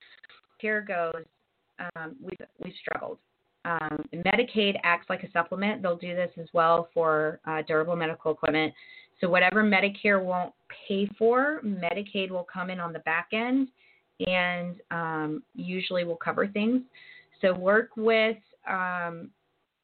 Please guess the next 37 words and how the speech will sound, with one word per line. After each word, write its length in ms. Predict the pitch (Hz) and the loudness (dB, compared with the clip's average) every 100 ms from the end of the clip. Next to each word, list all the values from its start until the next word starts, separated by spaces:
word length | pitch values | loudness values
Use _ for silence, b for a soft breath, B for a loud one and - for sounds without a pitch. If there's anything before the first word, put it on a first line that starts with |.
| _ _ - | _ _ -14
work 280 | 185 202 208 | -2 -2 0
with 160 | 220 214 | -2 0
a 100 | 202 | -4
social 380 | 202 196 196 202 | -2 -2 -2 -2
worker 380 | 190 196 196 190 | 0 0 2 0
or 40 | |
case 280 | 180 - 185 - | -2 -8 -10 -6
manager 420 | 185 185 190 190 | -4 -4 0 0
to 100 | 180 - | 0 -4
see 160 | 190 175 | -6 -2
what 180 | 175 170 | 0 0
you 140 | 175 | -4
can 160 | 175 165 | -8 -2
get 200 | 170 170 | -2 -2
them 180 | 160 160 | -6 -8
to 80 | 170 | -6
pay 240 | 175 165 | -2 -2
for, 300 | - 190 196 196 | 0 2 2 0
'cause 140 | 170 | -4
a 40 | 165 | 2
lot 200 | 165 170 | 4 2
of 100 | 165 | -2
times, 380 | 170 165 165 165 _ b b b b b _ | -4 -4 -6 -12 _ b b b b b _
um, 340 | 170 160 147 156 | -4 -2 -2 -2
Medicaid 580 | 175 170 175 - 170 160 | 2 2 2 -2 -2 0
will 80 | |
come 200 | 160 151 | -2 -2
in 100 | 151 | -2
and, 220 | 151 147 143 | -2 -4 -6
and 140 | 151 151 | -8 -8
pay 280 | - 160 | -4 -2
on 100 | 147 143 | -2 -2
the 40 | |
back 260 | 139 139 - | 0 -2 -2
end 140 | - | -10
of 80 | - | -10
things 240 | - - | -14 -16